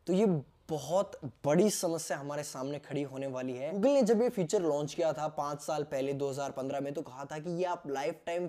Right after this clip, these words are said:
फ्री मेमोरीज हैं, आप जिंदगी भर चाहें उतना इसको यूज़ कर सकते हैं। लेकिन पाँच साल बाद Google का ये नोटिफिकेशन आता है कि Google फोटोज पे एक बिलियन यूजर्स हैं जो अट्ठाईस बिलियन फोटोज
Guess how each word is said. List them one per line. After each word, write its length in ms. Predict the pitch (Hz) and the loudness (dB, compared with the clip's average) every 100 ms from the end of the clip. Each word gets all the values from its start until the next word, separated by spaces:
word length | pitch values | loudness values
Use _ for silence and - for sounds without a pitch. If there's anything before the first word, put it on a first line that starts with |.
| - | -4
फ्री 180 | 160 180 | 0 2
मेमोरीज 500 | 185 160 151 139 120 | 2 0 -2 -2 -4
हैं, 120 | 110 - - - - | -8 -14 -20 -20 -14
आप 140 | 156 - | -14 -6
जिंदगी 520 | 143 139 175 208 214 | -4 2 4 6 6
भर 180 | 202 196 | 6 4
चाहें 480 | 190 - 165 151 175 | 2 -4 -8 -6 -2
उतना 280 | 180 160 160 | -2 -2 -6
इसको 240 | 151 - | -4 0
यूज़ 280 | 147 127 120 | 2 2 0
कर 120 | 131 | -6
सकते 280 | 117 117 - | -8 -10 -6
हैं। 60 | 143 | -2
लेकिन 440 | 135 151 151 127 110 - _ _ - | 0 0 0 -4 -8 -18 _ _ 0
पाँच 260 | 147 185 185 | 2 2 2
साल 240 | 208 175 | 2 4
बाद 420 | 147 131 139 147 143 | 4 2 0 0 0
Google 320 | 151 156 156 | 2 4 2
का 60 | |
ये 260 | 151 127 175 | 0 2 2
नोटिफिकेशन 600 | 196 175 160 143 147 160 | 4 2 0 -2 -2 -2
आता 200 | 131 110 | -6 -6
है 240 | 117 113 131 | -8 -8 -8
कि 100 | 165 | 2
Google 280 | 202 240 269 | 6 8 8
फोटोज 400 | 240 196 220 190 | 8 6 6 4
पे 100 | 214 | 2
एक 420 | 208 - 208 247 185 | 2 4 6 6 6
बिलियन 340 | 185 185 165 | 6 4 2
यूजर्स 400 | 131 131 147 127 | 0 2 2 0
हैं 200 | 143 156 - - | -4 -8 -16 -6
जो 100 | 143 - | -4 -2
अट्ठाईस 500 | 151 - 156 226 - | -2 -2 2 2 2
बिलियन 360 | 175 175 175 175 | 2 2 4 2
फोटोज 540 | - 139 123 156 156 | 0 -2 0 0 0